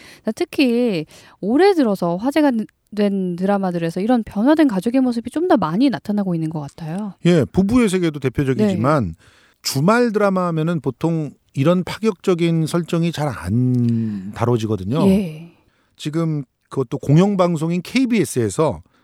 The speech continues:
Speaker 2: 한 번 다녀왔습니다라고
Speaker 1: 음,
Speaker 2: 하는 드라마를 방영
Speaker 1: 예.
Speaker 2: 중이에요. 이 드라마는 지금 거의 사십 퍼센트에 가까운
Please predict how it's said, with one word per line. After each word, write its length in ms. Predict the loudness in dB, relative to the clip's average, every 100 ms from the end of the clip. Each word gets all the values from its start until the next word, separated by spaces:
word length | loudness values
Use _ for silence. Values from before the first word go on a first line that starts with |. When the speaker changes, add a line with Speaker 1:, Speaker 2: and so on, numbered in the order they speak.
| -10
Speaker 2:
한 280 | 0 2
번 180 | 4 2
다녀왔습니다라고 960 | 2 0 0 -2 -2 0 2 2 2 0
Speaker 1:
음, 20 |
Speaker 2:
하는 160 | -2
드라마를 400 | -2 -2 -2 -2
방영 260 | -2 -2 0
Speaker 1:
예. 60 | 0
Speaker 2:
중이에요. 680 | 0 -2 -4 -2 -4 -4 -10 _ -20 -20 _ _ -6
이 300 | 0 2 2
드라마는 460 | 2 2 2 -2
지금 260 | -4 -6 -6
거의 240 | -4 -2
사십 460 | -2 -4 -4 -2 -2
퍼센트에 720 | -2 0 -2 -4 -4 0 0
가까운 640 | -2 -4 0 2 2 0